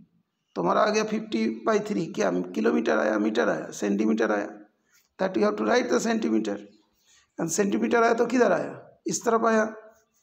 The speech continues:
So you have to write, image will be formed fifty by three centimeter right of the convex mirror, और नहीं तो ये भी लिख सकते हो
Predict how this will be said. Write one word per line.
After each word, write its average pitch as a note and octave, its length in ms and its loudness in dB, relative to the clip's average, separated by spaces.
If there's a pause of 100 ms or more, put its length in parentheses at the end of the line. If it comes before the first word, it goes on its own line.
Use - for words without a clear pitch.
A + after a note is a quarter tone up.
(240)
So A3+ 260 2 (460)
you G3+ 100 0
have G3+ 100 -2
to A3 140 -2
write, A#3 400 2 (1500)
image A3 480 2 (120)
will G3 180 2
be G3+ 160 4
formed A3 440 0 (840)
fifty A#3 340 -2
by B3+ 140 6 (160)
three C#4+ 140 2
centimeter G#3 640 2 (520)
right A3+ 280 4
of - 160 -4
the C4 100 6 (640)
convex A3 580 4
mirror, G#3+ 540 4 (840)
और A#3+ 380 6 (560)
नहीं G3 120 2
तो G#3 100 0
ये A#3 80 6
भी C4 120 4
लिख A3+ 160 2
सकते - 400 -6
हो D3 160 -12